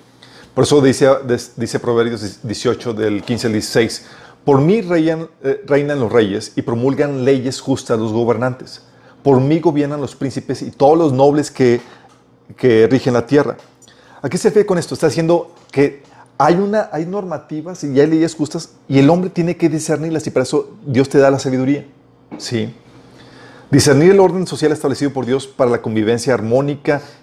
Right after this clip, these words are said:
entre individuos y comunidades privadas y darle la forma positiva, es decir, escribirlas, estructurarlas. Eso es lo que implica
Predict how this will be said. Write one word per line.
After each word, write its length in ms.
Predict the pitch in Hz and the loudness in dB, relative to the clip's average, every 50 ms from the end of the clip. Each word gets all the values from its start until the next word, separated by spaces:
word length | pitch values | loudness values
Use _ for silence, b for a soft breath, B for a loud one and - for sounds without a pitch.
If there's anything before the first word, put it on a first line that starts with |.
| B | B
entre 260 | - 139 113 - 135 110 | -6 -4 -2 -2 -2 0
individuos 600 | 113 107 107 107 131 143 151 156 156 151 - 135 | 0 0 2 4 6 6 6 6 4 2 -2 -8
y 80 | 123 | -10
comunidades 360 | - - 117 113 113 127 131 | -8 -6 -4 -2 0 0 0
privadas 540 | - 127 127 117 113 117 120 127 127 - - - | 0 0 2 4 4 4 4 2 0 -4 -8 -6
y 80 | 139 123 | -4 0
darle 380 | 107 135 143 160 175 - - - - | 0 2 2 2 2 0 -2 -4 -2
la 140 | 151 139 - | -2 -2 0
forma 280 | - 143 156 165 160 | 0 0 0 0 0
positiva, 400 | - 135 - 139 - 180 160 160 | -2 -4 -6 -4 -2 0 2 2
es 60 | 147 | 2
decir, 180 | - - 151 151 | 2 0 -2 -4
escribirlas, 720 | 147 - - 127 135 131 160 180 175 156 - - - - - _ _ - | -4 -6 -4 -2 -2 0 0 0 -2 -4 -6 -8 -18 -20 -20 _ _ -18
estructurarlas. 720 | - - - 117 - - 143 160 170 165 - - - - - _ _ _ _ _ b b b b b b b b b b | -10 -8 -8 -6 -2 2 2 4 4 2 0 -4 -12 -20 -20 _ _ _ _ _ b b b b b b b b b b
Eso 180 | 147 143 151 | 2 4 4
es 40 | 196 | 4
lo 40 | 185 | 4
que 80 | - | 2
implica 440 | 185 147 123 160 151 180 180 180 - | 0 0 0 0 0 2 0 0 -2